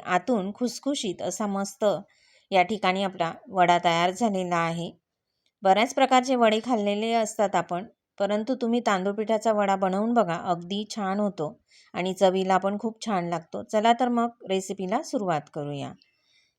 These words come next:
तर सर्वात प्रथम गॅसवर एक कढई ठेवलेली आहे. गॅस चालू करायचा. कढईमध्ये एक चमचा तेल टाकायचं.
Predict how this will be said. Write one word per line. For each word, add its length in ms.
तर 120
सर्वात 380
प्रथम 420
गॅसवर 500
एक 180
कढई 280
ठेवलेली 480
आहे. 300
गॅस 180
चालू 320
करायचा. 500
कढईमध्ये 580
एक 260
चमचा 400
तेल 300
टाकायचं. 520